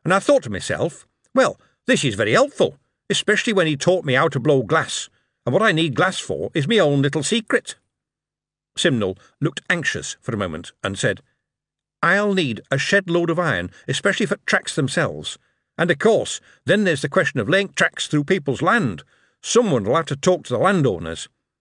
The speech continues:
I'm an engineer, always will be, and I'm not sure I know how to haggle with the big knobs." "Ah, as it happens, we have a born haggler with us right now," said Harry. "What do you say, Mister Litvig?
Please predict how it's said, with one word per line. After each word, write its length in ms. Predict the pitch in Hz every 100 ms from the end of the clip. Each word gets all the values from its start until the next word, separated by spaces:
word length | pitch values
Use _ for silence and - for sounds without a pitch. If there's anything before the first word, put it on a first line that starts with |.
| _
I'm 200 | 151 233
an 60 | 269
engineer, 520 | 277 254 247 92 127 - -
always 400 | 160 185 208 165
will 180 | 139
be, 220 | 87 82 - _ _
and 100 | 113
I'm 180 | 156 196
not 200 | 202 -
sure 360 | - 151 101 127
I 140 | 139
know 140 | 143
how 120 | 131 143
to 120 | 151
haggle 300 | 156 131 104
with 160 | 107
the 80 | 120
big 220 | 131 113
knobs." 380 | 110 90 87 - _ _ _ _ _ _ _ _ _ _ -
"Ah, 400 | 190 110 - - _ _ _ -
as 200 | 214 180
it 120 | 185
happens, 340 | 139 160 190
we 100 | 139
have 120 | 202 202
a 60 |
born 460 | 147 - 247 233 220
haggler 300 | 202 214 220
with 160 | 214
us 140 | 226 185
right 260 | 233 269
now," 440 | 226 269 185 90 80 _ _
said 200 | - 90
Harry. 340 | 73 80 80 - _ _ _ _ _ -
"What 180 | 262 247
do 40 |
you 200 | 220 196
say, 260 | - 185 135
Mister 240 | 120 135
Litvig? 440 | 117 - 95 76